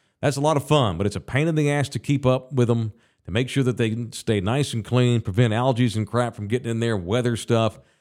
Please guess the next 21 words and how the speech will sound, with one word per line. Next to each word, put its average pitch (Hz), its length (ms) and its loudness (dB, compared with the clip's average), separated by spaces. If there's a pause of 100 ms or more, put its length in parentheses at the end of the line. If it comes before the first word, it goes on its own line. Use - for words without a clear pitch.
(160)
These 123 240 0
boys 123 320 0
will 101 100 -6
take 120 260 -4
care 123 200 0
of 110 60 -2
your 98 120 -2
pool 117 260 0
and 107 100 -2
spa. 107 280 2
It's 90 160 -6
J 117 400 2
M 117 140 0
Pool 110 260 0
and 95 100 -4
Spa, 85 400 -4
the 85 140 -2
official 135 360 2
pool 107 280 -2
and 101 80 -6
spa 78 420 -12